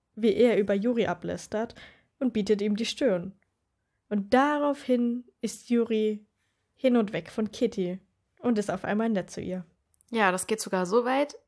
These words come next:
Speaker 2: dass Yuri endlich mit Day Schluss macht, damit er endlich mit Kitty zusammen sein kann.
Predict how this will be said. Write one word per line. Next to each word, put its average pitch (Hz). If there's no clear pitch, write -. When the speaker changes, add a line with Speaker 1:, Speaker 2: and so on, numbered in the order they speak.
Speaker 2:
dass -
Yuri 214
endlich 208
mit 175
Day 190
Schluss -
macht, 208
damit 214
er -
endlich 247
mit -
Kitty 190
zusammen 175
sein 175
kann. 180